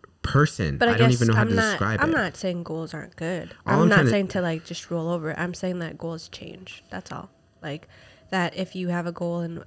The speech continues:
Speaker 2: in one place, obviously right now, being in New York City, I have a goal of one thing.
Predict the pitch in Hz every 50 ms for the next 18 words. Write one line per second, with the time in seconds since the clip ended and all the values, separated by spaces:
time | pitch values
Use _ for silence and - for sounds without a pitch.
0 | - - 180 175 170 165 170 170 - - 170 165 - 170 170 165 170 - - 175
1 | 170 165 160 147 160 170 160 160 165 165 170 170 - 175 170 170 165 165 165 160
2 | 160 - - 180 170 165 160 160 160 160 160 160 160 165 - 160 156 160 160 156
3 | 156 165 156 160 160 - 170 165 180